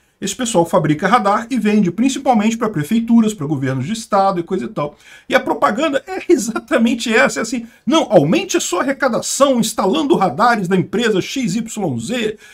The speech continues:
eles são muito eficientes e não são contestados na justiça,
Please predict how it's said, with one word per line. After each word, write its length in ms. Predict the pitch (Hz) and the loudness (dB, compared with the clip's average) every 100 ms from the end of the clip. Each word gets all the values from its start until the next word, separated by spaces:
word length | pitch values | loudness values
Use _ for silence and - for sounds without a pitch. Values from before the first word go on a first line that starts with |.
| - | -6
eles 160 | 233 220 | -2 2
são 120 | 240 | 6
muito 220 | 233 226 | 6 4
eficientes 840 | - 180 - 143 247 254 214 180 175 | 0 -2 -4 0 2 2 0 -2 0
e 40 | |
não 140 | 220 220 | 0 0
são 180 | 214 | -2
contestados 680 | 196 180 185 151 - 170 156 | -2 -4 -4 -4 -4 -4 -2
na 100 | 151 | -4
justiça, 720 | 120 110 - 269 277 175 214 | -4 -10 -10 -4 -4 -4 -10